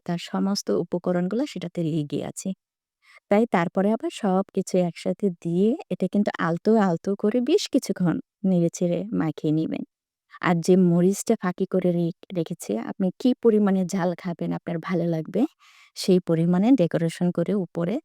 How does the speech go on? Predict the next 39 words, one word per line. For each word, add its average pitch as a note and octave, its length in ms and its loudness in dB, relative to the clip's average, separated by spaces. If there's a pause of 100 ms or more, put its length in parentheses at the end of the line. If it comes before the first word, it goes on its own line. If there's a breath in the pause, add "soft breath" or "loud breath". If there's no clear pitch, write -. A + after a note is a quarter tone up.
(160)
সেটা F3 300 0
বা E3+ 140 0
বয়মে E3+ 400 0
ভরার F3 360 0
সময় G#3 340 -2
সেখানে D#3+ 440 -4
রেখে D#3+ 280 -4
দিবেন। - 280 -6 (560)
এই C4 120 6
তো C4 140 2 (600 soft breath)
আমার F3+ 220 0
বালা E3+ 320 -2 (100)
চাউ F#3+ 280 0 (160)
তৈরি F3 280 2
হয়ে D#3+ 280 -2
গেছে। E3 340 -8 (680)
আর F3+ 160 2 (120)
এটা G#3+ 260 2
এই A3 180 4
যে F#3 140 0
এখন F3+ 380 0
উপরে G3 400 2
যে A3+ 140 2 (160)
শুকনা - 440 -2
মরিচটা F3 420 0
ফাঁকি F3 280 -2
করে F3+ 240 -2
রেখেছি F#3 440 -6
এটা। G3+ 220 -4 (160)
আর F3 180 0
খাবেন F3 320 0
কিভাবে? G#3+ 400 2 (220)
গরম F3 340 2
ভাতের E3+ 260 -6
সাথে। - 340 -8
যারা F3 280 -2
ভাজা E3+ 480 -2
পোড়া F#3+ 360 0
দিয়া F#3+ 300 2